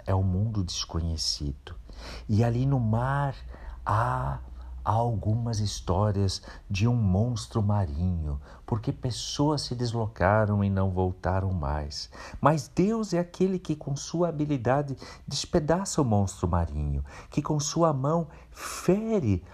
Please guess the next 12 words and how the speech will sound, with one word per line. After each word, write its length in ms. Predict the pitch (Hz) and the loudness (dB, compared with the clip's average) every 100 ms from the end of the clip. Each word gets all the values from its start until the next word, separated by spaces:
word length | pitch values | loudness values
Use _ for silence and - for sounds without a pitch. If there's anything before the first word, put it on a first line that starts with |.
| - - | -20 0
o 120 | 127 135 | 2 4
dragão, 800 | 120 117 107 - 120 131 123 110 | 2 0 -4 2 2 4 0 -2
que 180 | - | -6
também 420 | 101 117 110 120 - - | -2 0 2 0 -6 4
pode 480 | 131 160 117 92 92 | 6 6 2 -2 -2
ser, 500 | - 107 101 95 - - - - | 0 4 4 2 -4 -18 -14 0
numa 300 | 110 113 113 | 2 4 2
figura 420 | - 101 107 117 | 0 0 2 2
mitológica, 840 | 104 101 - 95 92 98 92 - 95 | 2 2 2 4 6 4 0 0 0
esse 260 | 92 - | 0 0
monstro 580 | 95 92 104 107 - 95 | 2 4 2 0 -4 -2
marinho. 640 | 90 85 76 71 69 65 | 0 -2 -2 -4 -4 -8